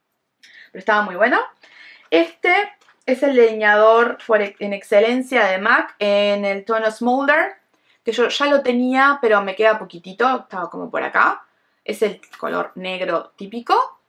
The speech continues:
No tiene mucha cosa, lápiz negro. Dura bastante en la línea de agua, está bueno. Es lapicito común. Como les decía, ya lo tengo, solo que lo tengo ahí medio por la mitad. Después, este es el Cream Color Base en color Shell. Es como,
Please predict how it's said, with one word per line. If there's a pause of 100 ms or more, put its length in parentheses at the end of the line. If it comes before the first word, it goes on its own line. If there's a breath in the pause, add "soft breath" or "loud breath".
(520)
No
tiene
mucha
cosa,
lápiz
negro. (300 loud breath)
Dura
bastante
en
la
línea
de
agua,
está
bueno. (440)
Es
lapicito
común. (580)
Como
les
decía,
ya
lo
tengo,
solo
que
lo
tengo
ahí
medio
por
la
mitad. (1800 loud breath)
Después,
este
es
el
Cream
Color
Base
en
color
Shell.
Es
como,